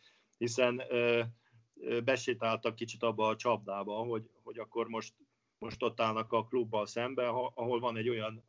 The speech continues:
ö, indok, hogy hát azért kezdjük el a fizetéseket vagdosni, mert vége a bajnokságnak. Tehát ez azért mutatja, hogy ugyanaz a történet, ö,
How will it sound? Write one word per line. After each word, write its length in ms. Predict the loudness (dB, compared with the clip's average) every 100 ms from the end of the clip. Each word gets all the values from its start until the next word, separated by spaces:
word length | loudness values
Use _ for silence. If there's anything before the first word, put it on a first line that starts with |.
| _ -12
ö, 180 | -10 -10
indok, 460 | -6 -2 4 4 6
hogy 240 | 6 4 2 -18 _
hát 180 | -4 0
azért 500 | 2 4 2 0 -4
kezdjük 360 | 0 0 0 -2
el 80 | 0
a 80 |
fizetéseket 640 | 0 -4 -2 -4 -4 -6 -2
vagdosni, 440 | -2 -2 -4 -6
mert 120 | -8
vége 180 | -8 -6
a 60 | -4
bajnokságnak. 800 | -4 -6 -12 -10 -10 -10 -12 -12 _ _ _ _
Tehát 280 | -2 0 2
ez 100 | 0
azért 260 | 0 0 0
mutatja, 440 | 0 2 2 2
hogy 220 | 4 2 0 _ _ _
ugyanaz 460 | -2 2 2 2 2
a 200 | 2 0 -2
történet, 720 | -2 0 -2 0 0 -2 -8
ö, 380 | -4 0 2 0